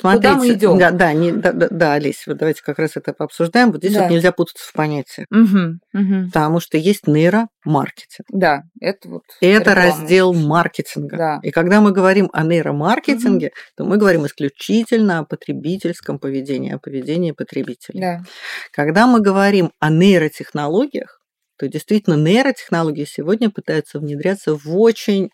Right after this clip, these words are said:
Speaker 1: а, разные сферы жизни.
Speaker 2: Мгм.
Speaker 1: Другое дело, что, внедряясь в очень разные сферы жизни, мы должны же использовать всё те же измерения, которые, а,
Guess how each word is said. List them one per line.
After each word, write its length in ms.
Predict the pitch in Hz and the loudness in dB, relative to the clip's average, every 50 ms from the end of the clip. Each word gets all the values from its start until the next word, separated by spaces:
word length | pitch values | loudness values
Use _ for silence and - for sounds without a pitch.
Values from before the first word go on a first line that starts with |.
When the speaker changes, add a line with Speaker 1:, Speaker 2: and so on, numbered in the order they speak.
| _ | _
Speaker 1:
а, 260 | - 151 139 139 139 - - | -4 -4 -2 -2 -4 -4 -4
разные 760 | - 151 - 151 156 165 175 185 180 180 175 175 175 170 165 | -4 -2 -2 0 0 2 0 0 0 -2 -2 0 0 -2 -2
сферы 500 | - - - - 156 151 156 156 151 147 | -4 -8 -8 -2 0 0 0 0 -2 -4
жизни. 320 | - 139 - - - - - - | -4 -8 -10 -10 -14 -16 -10 -8
Speaker 2:
Мгм. 160 | - 202 185 180 185 175 165 - _ | -8 -8 -8 -10 -10 -12 -12 -16 _
Speaker 1:
Другое 380 | - 151 165 175 190 247 277 262 | -4 -2 0 2 4 4 4 4
дело, 260 | 220 202 175 160 156 | 4 2 2 2 0
что, 440 | 151 - - _ - 170 165 143 - _ | -4 -6 -10 _ -2 0 0 0 -2 _
внедряясь 600 | - 143 147 151 160 160 160 170 170 156 156 - | -12 -8 -6 -4 -4 -4 -2 0 0 0 -2 -2
в 40 | 160 | -4
очень 220 | 156 151 - 170 | -6 -6 -4 -6
разные 380 | 156 160 160 147 - 151 147 143 | -4 -4 -4 -4 -6 -8 -10 -10
сферы 400 | 143 - - 165 151 143 - 147 | -10 -8 -2 -2 -2 -2 -2 -4
жизни, 420 | 151 185 254 339 359 302 190 - - _ - | -2 0 0 0 0 -4 -6 -6 -8 _ -10
мы 80 | - 147 | -8 -4
должны 320 | 147 156 170 175 208 220 | -4 -2 0 2 2 2
же 160 | 196 170 - _ | 2 0 -4 _
использовать 540 | - - - - 254 277 285 247 202 175 165 | -10 -16 -10 -4 -2 -2 0 0 0 -2 -2
всё 140 | - - 170 | -4 -8 -6
те 160 | - - 185 | -2 0 -2
же 120 | 170 175 156 | 0 0 -2
измерения, 400 | 160 175 175 196 254 294 285 214 | -2 0 0 0 0 0 0 -2
которые, 500 | 190 - 160 170 - 240 262 269 233 - - _ _ _ - | -2 -4 -6 -2 0 2 4 4 2 0 -2 _ _ _ -12
а, 440 | - 156 156 151 151 156 - - - | -8 -6 -4 -2 -2 -4 -4 -6 -10